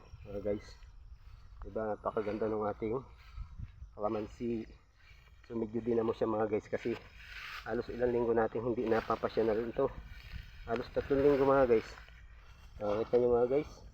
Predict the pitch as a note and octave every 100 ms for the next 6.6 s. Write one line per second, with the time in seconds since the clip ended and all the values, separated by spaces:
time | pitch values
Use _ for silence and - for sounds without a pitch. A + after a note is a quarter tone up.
0 | - - G#2 F#2+ - - - - - -
1 | B2+ C3 A2 A2 A2+ A2+ A2+ A2+ B2+ C#3
2 | - - - - - - - B2 A2+ C#3
3 | B2 B2 A#2 - A#2 A#2+ A#2 A#2 - B2
4 | G2+ - - - - - - - - B2+
5 | A2+ A2 A2+ A2 G#2 - - - - -
6 | - - F3+ F#3+ C#3+ C3+